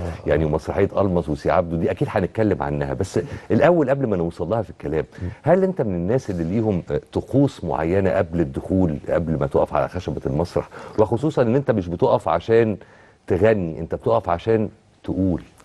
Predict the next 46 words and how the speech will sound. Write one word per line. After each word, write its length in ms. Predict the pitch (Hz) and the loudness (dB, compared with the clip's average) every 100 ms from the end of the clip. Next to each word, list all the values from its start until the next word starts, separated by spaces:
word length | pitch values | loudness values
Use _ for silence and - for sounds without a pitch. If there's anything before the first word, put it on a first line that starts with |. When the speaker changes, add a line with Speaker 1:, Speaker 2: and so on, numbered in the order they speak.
| - - - | -20 -12 0
Speaker 1:
فالقوالة 640 | 90 90 101 113 127 98 | 0 2 4 6 6 2
دي 320 | 90 120 120 | 0 -2 -2
Speaker 2:
آه، 80 | - 113 | -4 -4
ليا 220 | 113 92 | -2 2
طبعًا. 100 | 92 | 2
Speaker 1:
عايزة 440 | 131 92 98 85 | 2 2 2 0
حالة 360 | 80 110 117 98 | 0 0 4 4
وجدانية 560 | 82 73 82 92 101 | 2 2 0 2 2
معينة. 460 | 80 73 71 76 65 | 0 -2 -2 -2 0
Speaker 2:
آه، 280 | 131 127 113 | 4 6 4
بقعد 320 | 131 147 135 | 2 0 0
كده 220 | 127 127 | 0 -2
بتاع 200 | 98 101 | -2 -4
يجي 220 | 98 98 | -4 -2
ربع 240 | 98 107 98 | 0 2 2
ساعة 220 | 98 98 | 2 2
ولا 120 | 92 | 2
نص 200 | 92 90 | -2 -4
ساعة 240 | 85 92 90 | -2 -2 -2
في 120 | 85 | -4
الأوضة، 400 | - 98 104 104 | 0 2 2 2
ب-، 260 | 95 90 | 2 0
بقرأ 320 | 92 92 - - | 0 -2 -2 -4
القرآن 460 | - - - 92 95 | -4 -2 0 2 0
وأصلي 280 | 92 95 | 0 0
على 100 | 90 | 0
سيدنا 220 | 87 82 85 | -2 -2 -2
النبي 200 | 82 85 - - - - - - - | -4 -8 -12 -20 -20 -20 -20 -10 0
و-، 40 | 98 104 104 101 | 4 4 4 2
و-، 480 | 104 104 104 101 98 | 2 4 4 4 0
وبروح 300 | 104 117 - | 0 0 0
في 120 | 98 | -2
معيته 400 | 92 98 95 87 | 2 2 2 -2
بقى. 100 | 90 - _ _ - - | -8 -12 _ _ -20 -6
Speaker 1:
مم. 120 | 135 120 | -2 2
Speaker 2:
فأنا 220 | 113 139 | 2 2
بال-، 140 | 151 | 2
بال-، 440 | 113 101 101 113 110 | 0 -2 0 0 0
بالفعل 560 | 98 110 123 113 98 | 2 0 0 0 2
بيحصل 460 | 95 104 - 117 110 | 2 0 0 0 2
لي 460 | 104 101 95 95 85 | 4 4 2 0 0
عملية 360 | 90 95 101 | 0 4 2
تجلي 460 | 90 87 87 85 85 | 2 0 -2 -2 -2
بقى 240 | - - | -2 -4
كده 240 | - - 50 | -4 -2 -2
يعني، 520 | 50 50 50 50 92 | -2 -2 -2 0 -2